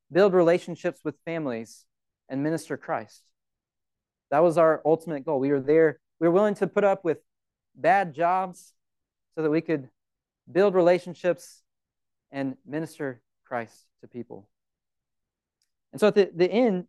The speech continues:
to, to, to that end, our, our team would, would meet once a week for devotion and worship. Just imagine seventeen,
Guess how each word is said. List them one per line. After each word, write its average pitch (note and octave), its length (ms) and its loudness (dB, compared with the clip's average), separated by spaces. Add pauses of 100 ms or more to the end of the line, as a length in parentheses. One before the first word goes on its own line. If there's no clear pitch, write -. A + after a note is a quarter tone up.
to, F#3+ 100 -4
to, F#3 180 -6
to A#3+ 200 2
that G#3+ 180 4
end, D#3+ 200 -2
our, E3+ 120 2
our F3 160 0
team A3 300 -6
would, E3 200 -2
would D#3+ 220 -4
meet F3 240 -2
once E3+ 260 -2
a F3 60 -2
week D3 280 -2
for C3+ 240 -2 (580)
devotion C3+ 640 -6 (100)
and B2+ 100 -14
worship. D3 380 -10 (2000)
Just G3 160 -12
imagine E3 460 -4
seventeen, D#3+ 800 -6